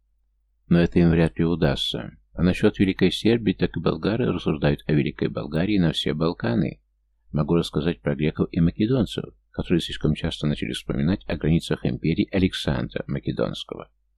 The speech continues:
Заодно глагольте про Великую Албанию, тоже панбалканскую.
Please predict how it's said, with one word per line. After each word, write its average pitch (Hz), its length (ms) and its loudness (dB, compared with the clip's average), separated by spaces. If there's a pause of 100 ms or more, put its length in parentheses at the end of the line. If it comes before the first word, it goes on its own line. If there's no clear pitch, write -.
(540)
Заодно 76 500 0
глагольте 85 480 2
про 82 140 2
Великую 78 500 2
Албанию, 67 560 0
тоже 117 540 2
панбалканскую. 85 1040 0